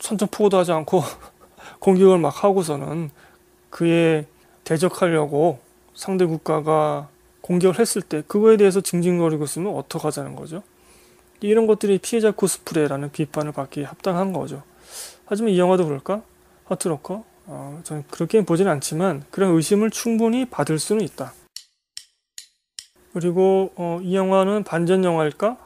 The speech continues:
혹은 전쟁 액션 영화로 그냥 소비해야 될까? 이거에 대해서도 한번 생각해 볼 수 있을 것 같습니다. 일반적으로 전쟁 영화는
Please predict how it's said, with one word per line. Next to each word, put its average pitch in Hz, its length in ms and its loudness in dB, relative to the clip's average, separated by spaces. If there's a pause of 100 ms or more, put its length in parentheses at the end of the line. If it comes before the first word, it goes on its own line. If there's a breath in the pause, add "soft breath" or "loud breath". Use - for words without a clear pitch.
(120)
혹은 185 640 0
전쟁 165 420 0
액션 180 360 -2
영화로 160 480 0
그냥 156 240 -4
소비해야 202 500 0
될까? 151 380 -4 (440 loud breath)
이거에 185 220 0
대해서도 175 300 0
한번 165 180 -2
생각해 160 380 -6
볼 151 120 -6
수 160 240 -6
있을 156 200 -10
것 175 100 -4
같습니다. 147 480 -10 (640 soft breath)
일반적으로 202 580 2
전쟁 175 360 2
영화는 147 520 -4